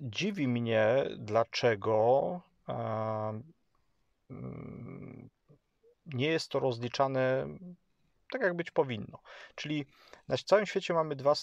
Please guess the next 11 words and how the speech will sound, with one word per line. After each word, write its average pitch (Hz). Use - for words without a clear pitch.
dwa 143
typy 139
rozliczenia. 120
Jeden 180
jest 143
oparty -
na 110
tym, 123
że 113
firma 170
wodociągowa, 110